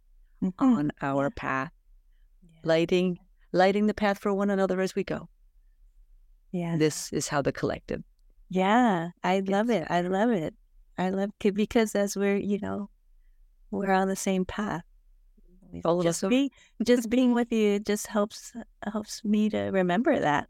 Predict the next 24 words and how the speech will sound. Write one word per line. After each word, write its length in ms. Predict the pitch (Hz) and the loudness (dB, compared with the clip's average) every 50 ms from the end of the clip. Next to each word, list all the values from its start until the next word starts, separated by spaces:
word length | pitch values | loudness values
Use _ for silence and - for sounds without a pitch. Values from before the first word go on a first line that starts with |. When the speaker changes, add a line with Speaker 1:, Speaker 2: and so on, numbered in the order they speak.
| _ _ _ _ | _ _ _ _
Speaker 1:
So 120 | - 196 | -6 -6
Speaker 2:
Mm. 260 | 180 175 - - - - - _ _ | -4 -4 -6 -8 -12 -14 -16 _ _
Speaker 1:
thank 220 | _ _ - - | _ _ -8 -6
you 80 | 185 180 | -6 -4
for 200 | - - 180 170 | -2 0 0 0
reminding 540 | 170 170 165 165 165 165 175 180 175 185 | 0 0 0 0 -2 -2 -2 -2 0 -2
me 200 | 170 160 160 165 - | -2 -2 -2 -4 -6
just 240 | - - 175 - - | -8 -10 -12 -8 -6
by 160 | 185 175 175 | -6 -4 -2
being 300 | 180 208 226 233 247 247 | 0 2 2 4 4 6
you. 260 | 247 240 208 190 196 | 6 4 4 2 2
Speaker 2:
Thank 260 | 202 190 190 - - | 0 -2 -4 -8 -8
you. 220 | 196 190 180 175 - _ _ - | -10 -10 -10 -12 -16 _ _ -2
Thank 260 | 196 202 202 196 - | 0 0 0 0 0
you 200 | 202 170 170 175 - _ | 0 0 0 -4 -10 _
for 220 | - - 196 190 185 | -8 -4 -2 0 0
reminding 480 | 185 180 185 180 185 180 180 180 180 | 2 2 2 2 2 2 2 0 2
me 260 | 185 190 180 170 185 - _ _ _ _ - - _ - 180 - _ _ - _ _ _ _ _ _ _ - | 2 2 0 0 -2 -6 _ _ _ _ -20 -20 _ -20 -20 -20 _ _ -20 _ _ _ _ _ _ _ -6
that, 420 | 156 175 175 175 175 - - - - | -2 0 0 0 -2 -4 -2 0 0
uh, 240 | 175 165 165 175 170 160 _ _ _ - _ _ _ _ | 2 2 0 -4 -8 -12 _ _ _ -20 _ _ _ _
feel 300 | - - 196 185 175 175 | 0 4 4 4 6 4
into 180 | 175 160 - 175 | 4 2 2 2
the 120 | 165 156 | 0 0
resistance, 800 | 151 156 - 170 156 - - - 156 160 160 - - - - | 0 -2 -2 -4 -4 -4 -4 -6 -6 -6 -6 -10 -14 -20 -20